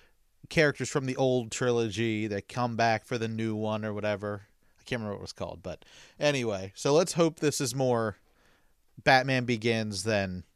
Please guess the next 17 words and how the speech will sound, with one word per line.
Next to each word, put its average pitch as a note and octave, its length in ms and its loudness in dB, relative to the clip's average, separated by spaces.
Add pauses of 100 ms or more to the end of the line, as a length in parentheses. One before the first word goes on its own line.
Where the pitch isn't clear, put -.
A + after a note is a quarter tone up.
(140)
that A#2 180 4
nineties G#2 420 -2
show. E2+ 420 -6 (220)
Let's A#2+ 240 -4
hope B2 200 -2
it's A2+ 160 -6
more A2 320 -2
s-, - 240 -12 (560)
something D3+ 340 -2
good B2 380 4 (100)
instead A#2 240 0
of G#2 80 -2
something A2 320 -4
really, G2+ 400 -2
really G2 260 -4
kinda G2 300 -4
sad. D#2+ 460 -8